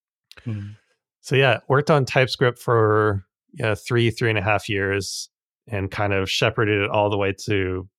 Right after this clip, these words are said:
Speaker 2: like, a good, healthy success. It had, um, Angular had announced that they were moving on to it,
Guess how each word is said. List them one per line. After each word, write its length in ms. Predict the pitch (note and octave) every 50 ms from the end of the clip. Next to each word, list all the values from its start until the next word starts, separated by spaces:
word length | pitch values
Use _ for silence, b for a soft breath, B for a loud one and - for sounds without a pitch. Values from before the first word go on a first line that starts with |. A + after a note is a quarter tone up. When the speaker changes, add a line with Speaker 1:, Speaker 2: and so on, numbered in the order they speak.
| _ -
Speaker 2:
like, 220 | G#2+ G2 - - _ _ _ _ _ _ _ _ _ _ -
a 100 | A#2 G#2
good, 320 | F2+ F#2 - C3 A2+ A2 -
healthy 300 | - A#2 G2+ - A#2+ G2+
success. 560 | - - A2+ - - A2+ G2 G2 G2 - -
It 80 | A2+
had, 320 | F#2+ G2 G#2 G2 G2+ G2 - b b b b b b b b _ - -
um, 260 | G#2+ F#2+ F#2+ G2 A2+ -
Angular 440 | - A#2 A#2 A2 A#2 G#2+ A2 G#2+ G#2
had 360 | G2 A2 G#2+ G#2 G2+ G2+ G2+ - -
announced 400 | - A2+ G#2+ G#2 G#2 G#2 G2+ -
that 120 | C#3+ - -
they 80 | A2+ A2
were 100 | G#2 G2+
moving 280 | G2+ G2+ G2+ G#2 G2
on 200 | G2+ G2 G2+ G2 F#2+
to 220 | - - G2 F#2+
it, 240 | F#2+ F#2 F#2 G2+